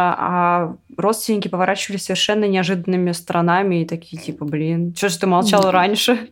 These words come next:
Speaker 2: Да, бывает, что сначала, э, там идет отрицание, вот очень часто я сталкиваюсь, что «нет, это кошмар, больше не звони нам никогда», а там буквально через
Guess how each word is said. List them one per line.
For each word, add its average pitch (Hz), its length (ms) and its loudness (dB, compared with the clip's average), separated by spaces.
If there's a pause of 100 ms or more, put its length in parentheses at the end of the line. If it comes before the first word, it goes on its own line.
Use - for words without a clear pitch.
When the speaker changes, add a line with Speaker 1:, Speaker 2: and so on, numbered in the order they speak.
(420)
Speaker 2:
Да, 208 400 6
бывает, 190 420 4
что - 200 2
сначала, 196 920 4
э, - 100 -8
там 175 280 2
идет 175 240 0
отрицание, 220 840 4
вот 175 180 0
очень 170 280 -2
часто - 440 -2
я 160 100 0
сталкиваюсь, 165 480 -2
что - 220 0
«нет, 190 320 2
это - 100 -14
кошмар, 185 680 2
больше 165 340 0
не 175 80 0
звони 180 320 2
нам 165 180 0
никогда», 180 840 4
а 165 160 2
там 160 240 0
буквально 175 580 2
через 160 440 -6